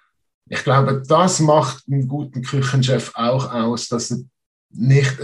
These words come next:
in die, dieser Zeit, die nicht so stressig ist, dass man dort die Mitarbeiter auch ein bisschen Freiräume gibt. Sie können mal reden, was hast du gemacht am Samstag oder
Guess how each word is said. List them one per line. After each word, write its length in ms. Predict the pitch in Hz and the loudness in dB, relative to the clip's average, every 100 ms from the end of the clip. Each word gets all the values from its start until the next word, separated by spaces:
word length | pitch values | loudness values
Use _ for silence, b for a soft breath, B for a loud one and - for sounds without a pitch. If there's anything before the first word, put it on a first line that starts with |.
| 139 | -4
in 120 | 151 | 0
die, 340 | 151 160 160 - | 4 4 2 0
dieser 320 | 170 151 175 | 0 2 0
Zeit, 420 | - 156 156 156 - | 0 2 2 -2 -4
die 120 | 156 | -2
nicht 220 | 156 131 | -2 -2
so 100 | 143 | -4
stressig 560 | 131 147 151 160 160 135 | -4 -2 -2 -2 -4 -4
ist, 280 | 135 131 117 | -4 -4 -8
dass 180 | 113 131 | -8 -4
man 120 | 123 | -2
dort 380 | 135 135 135 - | 0 0 -2 -2
die 320 | 127 127 - | -2 -2 -4
Mitarbeiter 720 | 135 - 143 127 123 - 127 | -4 -2 -2 0 -2 -2 -2
auch 140 | 131 131 | -2 -2
ein 140 | 117 | -2
bisschen 320 | 123 - 120 | -4 -6 -8
Freiräume 640 | - 113 127 117 104 104 95 | -6 -4 -2 -2 -4 -6 -12
gibt. 180 | 85 _ _ B B B | -20 _ _ B B B
Sie 140 | - 123 | -12 -6
können 340 | 131 147 143 | 0 2 4
mal 340 | 131 123 117 B B - | 4 4 0 B B -8
reden, 360 | 113 131 135 123 | -2 0 2 0
was 160 | 117 | -2
hast 200 | 123 117 | -4 -6
du 80 | 117 | -4
gemacht 360 | 113 117 120 - | -2 0 0 -2
am 80 | 117 | -2
Samstag 580 | 113 104 110 - 98 90 | 0 -2 -4 -6 -8 -6
oder 320 | 110 113 - | -6 -6 -8